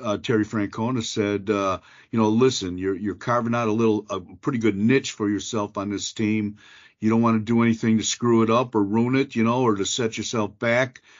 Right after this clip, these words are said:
You know, so take your, take that time on the I L, get healthy, and then come back." So, you know, it sounds like, you know, he has kind of, uh,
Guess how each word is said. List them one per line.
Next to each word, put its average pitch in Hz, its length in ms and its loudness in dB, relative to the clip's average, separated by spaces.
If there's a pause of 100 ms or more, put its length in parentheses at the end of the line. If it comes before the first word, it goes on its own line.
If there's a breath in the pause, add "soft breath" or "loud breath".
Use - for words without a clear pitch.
(200 soft breath)
You 104 100 -2
know, 107 100 2
so 107 280 0
take 113 320 -2
your, 120 80 -2 (100)
take 123 280 0
that 120 200 0
time 123 340 -2
on 120 200 0
the 113 140 4
I 117 240 2
L, 120 380 2 (300 loud breath)
get 127 180 6
healthy, 127 640 0 (200 soft breath)
and 113 160 -2
then 123 180 -2
come 113 240 -2
back." 80 380 -8
So, 107 560 0 (260 soft breath)
you 117 80 -4
know, 117 180 0 (120)
it 120 180 -2
sounds 151 420 2
like, 131 360 -2 (240 soft breath)
you 127 80 -4
know, 127 80 -2
he 131 160 2
has 120 140 -2
kind 135 300 -6
of, 110 200 -4
uh, 107 320 0